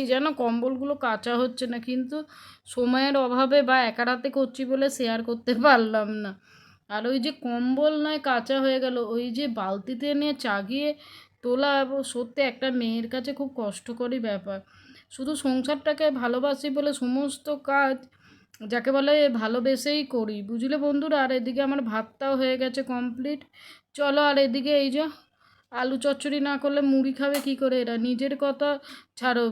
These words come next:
সবার কথা চিন্তা করতে করতেই মাথা যেন এই গরমে খারাপ হয়ে যাচ্ছে। আর এদিকে আমি একবারে ফোড়ন টোড়ন দিয়ে আলু চচ্চড়ি বসিয়ে দিলাম।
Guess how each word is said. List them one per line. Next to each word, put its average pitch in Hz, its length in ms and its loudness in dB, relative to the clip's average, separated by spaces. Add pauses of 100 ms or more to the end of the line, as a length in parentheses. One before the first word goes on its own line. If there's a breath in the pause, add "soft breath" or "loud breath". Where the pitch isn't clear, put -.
(180)
সবার 233 280 -2
কথা 269 260 0
চিন্তা 262 380 -2
করতে 277 360 -4
করতেই 294 360 -2
মাথা 254 340 2
যেন 277 200 0
এই 277 140 0
গরমে 254 340 -2
খারাপ 208 360 -6
হয়ে 214 200 -6
যাচ্ছে। 190 340 -10 (1200 soft breath)
আর 226 120 -4
এদিকে 240 340 2
আমি 277 260 2
একবারে 269 360 -2
ফোড়ন 254 340 -2
টোড়ন 262 260 0
দিয়ে 269 160 0
আলু 240 140 -2
চচ্চড়ি 254 440 -4
বসিয়ে 254 420 -4
দিলাম। 277 240 -2